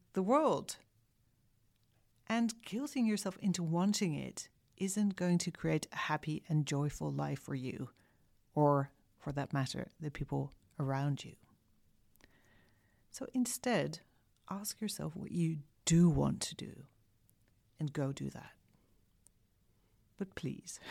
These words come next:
<laughs> no more gifted guilt. You have a smart mind. It's fun. Now,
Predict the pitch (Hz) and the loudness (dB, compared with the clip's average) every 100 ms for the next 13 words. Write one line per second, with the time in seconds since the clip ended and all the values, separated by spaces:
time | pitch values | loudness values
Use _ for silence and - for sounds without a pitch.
0 | - - _ _ _ _ _ _ 170 165 | -12 -14 _ _ _ _ _ _ 4 6
1 | 185 202 208 - _ 160 156 151 151 151 | 6 4 2 -8 _ -2 0 0 -2 -4
2 | - - _ _ _ - 143 143 - - | -10 -20 _ _ _ -6 -4 -4 -6 -10
3 | - _ _ - 139 90 - - - _ | -10 _ _ -12 -10 -8 -10 -16 -18 _
4 | _ _ - - - - _ _ _ 320 | _ _ -20 -20 -20 -20 _ _ _ -8
5 | 359 - 285 277 277 294 247 156 127 - | -4 0 4 6 10 10 12 8 4 -8
6 | _ _ - 226 - 247 214 151 135 _ | _ _ -8 -6 0 4 4 2 -4 _
7 | _ _ _ _ _ _ - - - 226 | _ _ _ _ _ _ -12 -6 -4 -4